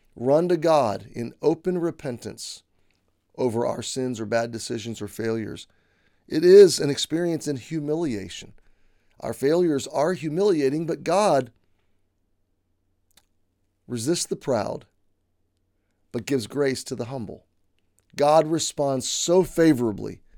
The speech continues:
to a contrite heart, to a heart that owns its need for God, its need for forgiveness, its need for mercy.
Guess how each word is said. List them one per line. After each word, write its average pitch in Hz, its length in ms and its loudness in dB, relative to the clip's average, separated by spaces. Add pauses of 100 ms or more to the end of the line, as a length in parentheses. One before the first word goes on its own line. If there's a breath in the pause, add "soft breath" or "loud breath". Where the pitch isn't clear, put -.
(340)
to 117 160 -6
a 107 40 -2
contrite 120 720 -6
heart, - 260 -18 (500)
to 143 120 -6
a 143 80 -2
heart 147 320 -2
that 123 280 -2
owns 123 560 -4 (440)
its - 280 -8
need 123 360 -2
for 101 220 -12
God, 123 360 -10
its - 200 -14
need 131 240 -6
for 135 160 -8
forgiveness, 127 640 -8
its 107 180 -14
need 120 220 -6
for 107 140 -8
mercy. 151 420 -4